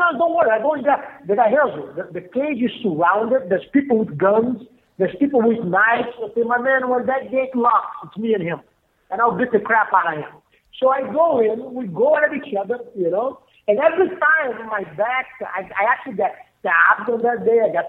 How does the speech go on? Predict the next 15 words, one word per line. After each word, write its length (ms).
sliced 480
on 140
the, 140
when 140
my 100
back 320
touched 180
the 60
gra-, 420
the, 200
the, 60
the 120
cage. 500
And 180
I 60